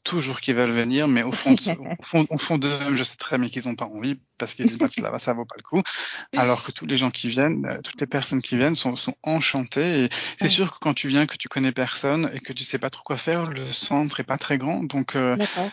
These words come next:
Speaker 1: je veux dire, en,
Speaker 2: Ouais.
Speaker 1: tu peux limite te dire qu'en, en une jour-, en une journée, limite, tu peux dire, euh, un touriste qui ne cherche pas trop les infos, euh, « Ah oui,
Speaker 2: Ouais.
Speaker 1: c'est petit et c'est vite fait, », mais si, euh,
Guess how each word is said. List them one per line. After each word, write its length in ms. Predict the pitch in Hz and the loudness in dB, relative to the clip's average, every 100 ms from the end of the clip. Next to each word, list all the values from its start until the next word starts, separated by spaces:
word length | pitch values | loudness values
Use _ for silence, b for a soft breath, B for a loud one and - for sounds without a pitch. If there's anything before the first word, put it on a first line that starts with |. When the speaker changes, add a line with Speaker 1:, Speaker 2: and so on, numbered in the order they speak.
| - | -6
Speaker 1:
je 60 | - | -4
veux 20 | |
dire, 140 | 131 131 | 0 4
en, 140 | 120 | 4
Speaker 2:
Ouais. 60 | 113 | 2
Speaker 1:
tu 80 | - | -2
peux 100 | 131 | 0
limite 200 | 170 - | 2 2
te 60 | |
dire 300 | 135 151 - | 2 2 0
qu'en, 160 | - 135 127 | 2 2 4
en 120 | 135 | 2
une 200 | 165 156 | 2 2
jour-, 200 | 156 156 | 0 -2
en 240 | 139 139 | 0 2
une 140 | 165 175 | 4 4
journée, 360 | 156 143 147 | 4 6 6
limite, 300 | 139 139 160 | 6 4 4
tu 100 | - | 2
peux 120 | - 127 | 0 2
dire, 240 | 139 139 | 4 4
euh, 360 | 127 123 113 78 | 4 4 2 -2
un 220 | 127 - | -4 -6
touriste 400 | 127 147 - 135 | -4 -4 -2 -4
qui 140 | - 135 | 0 2
ne 100 | 123 | 2
cherche 240 | 135 - | 2 0
pas 100 | - | -2
trop 180 | - 139 | -2 -2
les 140 | 123 | 2
infos, 420 | 135 131 151 147 131 | 2 0 0 2 4
euh, « 120 | 120 B B B - | 2 B B B -2
Ah 140 | 127 | 0
oui, 100 | 147 | 2
Speaker 2:
Ouais. 60 | 190 | 0
Speaker 1:
c'est 120 | - | 0
petit 400 | 127 - - 143 | -2 -2 0 4
et 140 | 131 117 | 4 2
c'est 160 | 123 | -2
vite 180 | 120 - | -2 0
fait, », 160 | 156 170 | 2 6
mais 540 | 143 127 127 127 127 | 8 8 8 6 4
si, 340 | - - 131 127 | 2 0 4 4
euh, 220 | 120 | 4